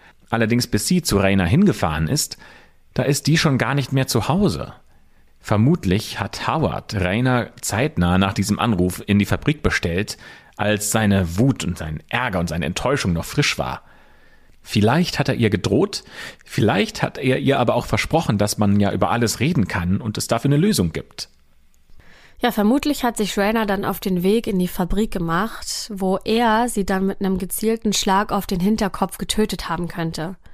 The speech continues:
Speaker 2: Anschließend hätte er ihren Körper zu sich nach Hause bringen und sie dann in diesem Fass verstecken können. Wahrscheinlich musste er sowohl das Fass als auch den Körper separat transportieren, da beides ja viel zu schwer war,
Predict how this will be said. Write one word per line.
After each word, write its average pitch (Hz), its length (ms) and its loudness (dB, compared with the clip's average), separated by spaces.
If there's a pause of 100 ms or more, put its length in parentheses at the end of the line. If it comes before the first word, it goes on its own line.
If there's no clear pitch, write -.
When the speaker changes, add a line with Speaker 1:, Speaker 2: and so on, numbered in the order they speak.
(640)
Speaker 2:
Anschließend 254 600 2
hätte 220 200 0
er 208 180 0
ihren 196 260 0
Körper 220 500 0
zu - 160 -4
sich 196 160 -4
nach 190 200 -2
Hause 214 300 2
bringen 175 500 -2 (540)
und 208 120 2
sie 208 100 2
dann 220 200 2
in 233 80 2
diesem 208 220 0
Fass 220 260 0
verstecken - 480 -6
können. 165 420 -4 (760)
Wahrscheinlich 254 880 0
musste 220 320 2
er 190 120 0
sowohl 185 280 0
das 180 160 -4
Fass - 600 0
als 196 220 0
auch 175 140 -4
den 190 180 -2
Körper 202 520 0
separat 196 480 0
transportieren, 180 800 -2 (460)
da 180 100 0
beides 262 540 2
ja 214 100 0
viel 233 220 -2
zu - 100 -4
schwer 226 460 0
war, 180 220 -4